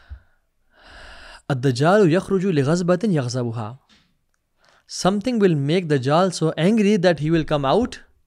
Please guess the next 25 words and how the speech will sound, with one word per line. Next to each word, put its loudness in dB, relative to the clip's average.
out -2
of -8
anger, 4
गुस्से 0
से 0
बाहर -2
आएगा, -6
निकलेगा -8
वो। -14
और 6
उलमा 2
लिखते -2
हैं -2
कि -2
जो 2
इमाम -2
मेहदी -2
की -6
फतूहात -2
हैं -4
वो -8
इतनी -2
ज़्यादा 2
होती 0
जाएंगी, -8